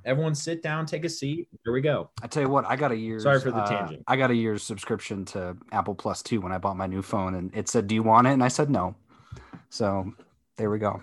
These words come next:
Speaker 1: I'm
Speaker 2: No.
Speaker 1: gonna make
Speaker 2: Okay.
Speaker 1: you read, read
Speaker 2: It
Speaker 1: this
Speaker 2: keeps,
Speaker 1: out.
Speaker 2: it keeps
Speaker 1: You
Speaker 2: telling
Speaker 1: sign
Speaker 2: me.
Speaker 1: up, we're gonna both watch The Servant.
Speaker 2: I feel like every week it's like, "Hey, take advantage of your Apple Plus subscription." And I'm like, "Do you realize how many subscriptions I have?"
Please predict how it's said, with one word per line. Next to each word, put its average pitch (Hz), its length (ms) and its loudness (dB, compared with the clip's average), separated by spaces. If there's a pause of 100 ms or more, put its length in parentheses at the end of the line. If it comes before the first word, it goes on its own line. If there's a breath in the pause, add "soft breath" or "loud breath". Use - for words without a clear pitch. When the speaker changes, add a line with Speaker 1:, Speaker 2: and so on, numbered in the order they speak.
Speaker 1:
I'm 120 80 0
Speaker 2:
No. 139 60 6
Speaker 1:
gonna 143 120 4
make 131 200 4
Speaker 2:
Okay. 135 120 2
Speaker 1:
you - 120 4
read, 147 280 -2 (140)
read 165 240 4 (100)
Speaker 2:
It 190 160 12
Speaker 1:
this 131 80 4
Speaker 2:
keeps, 254 240 10
Speaker 1:
out. 185 80 6
Speaker 2:
it 185 140 8
keeps 262 220 10
Speaker 1:
You - 40 -2
Speaker 2:
telling 226 260 12
Speaker 1:
sign 294 100 12
Speaker 2:
me. 170 180 12
Speaker 1:
up, 139 240 2
we're 131 80 4 (100)
gonna 127 200 -4
both 170 180 6
watch 156 260 2 (120)
The 359 60 -2
Servant. - 240 -8 (420)
Speaker 2:
I 151 80 8
feel 220 180 8
like 247 160 10
every 185 320 8
week 202 420 10
it's 143 220 4
like, 156 220 6
"Hey, 156 540 8
take 190 200 8
advantage 160 400 8
of 151 80 6
your 127 120 8
Apple 110 260 8
Plus 254 260 8
subscription." 135 540 4
And 127 80 8
I'm 135 100 8
like, 143 160 6
"Do 160 120 4
you 277 120 10
realize 302 300 8
how 131 200 4
many 131 280 8
subscriptions 120 640 4
I 107 80 4
have?" 98 360 0